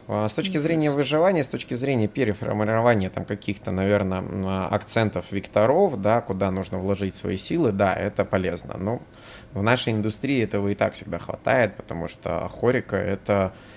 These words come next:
Speaker 1: бизнес, в котором нужно всегда держать ручку на пульсе. Сегодня всем нравятся бургеры, завтра все пошли кушать такосы, сегодня все пьют апероль, да, а завтра все пьют, там, я не знаю, мартини Фиера, и ты должен давать постоянно актуальный продукт.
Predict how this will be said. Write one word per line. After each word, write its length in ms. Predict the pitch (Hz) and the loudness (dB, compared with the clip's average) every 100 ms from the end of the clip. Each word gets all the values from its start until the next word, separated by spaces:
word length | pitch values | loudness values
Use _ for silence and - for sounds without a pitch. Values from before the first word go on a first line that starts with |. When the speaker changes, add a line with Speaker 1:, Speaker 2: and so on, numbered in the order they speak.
| - | -4
Speaker 1:
бизнес, 400 | 101 107 104 98 | -2 0 -2 -4
в 20 | |
котором 400 | - - 104 92 | -6 -2 0 2
нужно 220 | 95 90 | -2 -4
всегда 320 | 85 101 98 92 | -6 -2 2 2
держать 340 | - 95 - | 2 -4 -4
ручку 300 | 92 - - | -8 -8 -8
на 100 | 90 | -8
пульсе. 380 | - 160 - 98 | -4 -4 -2 -4
Сегодня 440 | - 101 110 90 | -2 0 0 0
всем 240 | 90 101 95 | -4 -4 0
нравятся 360 | 95 92 - | 0 -2 -4
бургеры, 420 | 95 160 165 135 | -4 -4 -2 -2
завтра 320 | 92 107 - - | 2 0 0 -6
все 160 | - | -4
пошли 300 | - - 98 | -4 -4 -4
кушать 360 | - 101 101 - | -6 -6 -6 -2
такосы, 440 | 101 92 - - | -4 -2 -10 -8
сегодня 400 | - 92 87 87 | -6 -4 -4 -6
все 180 | - 90 | -6 -8
пьют 300 | - 92 - | -6 -8 -8
апероль, 400 | - 117 156 175 | -4 0 2 2
да, 240 | 98 120 92 | 2 2 2
а 60 | |
завтра 320 | 87 101 - | 0 -4 -4
все 180 | - - | -6 -8
пьют, 320 | - 95 92 | -6 -6 -6
там, 120 | - 90 | -6 -8
я 80 | |
не 100 | 92 | -8
знаю, 240 | 87 95 - - - - | -4 -4 -4 -12 -20 -2
мартини 440 | 101 101 107 98 92 | 0 0 2 0 0
Фиера, 440 | - 110 98 - | -2 -2 0 -4
и 60 | - | -8
ты 120 | 98 | -6
должен 380 | 101 110 101 92 | -2 0 0 -2
давать 300 | 92 107 - | 2 2 0
постоянно 480 | - 95 101 87 | -4 0 2 0
актуальный 460 | 87 - 95 87 90 | -4 2 2 2 -2
продукт. 420 | 101 98 90 - | 2 2 2 -6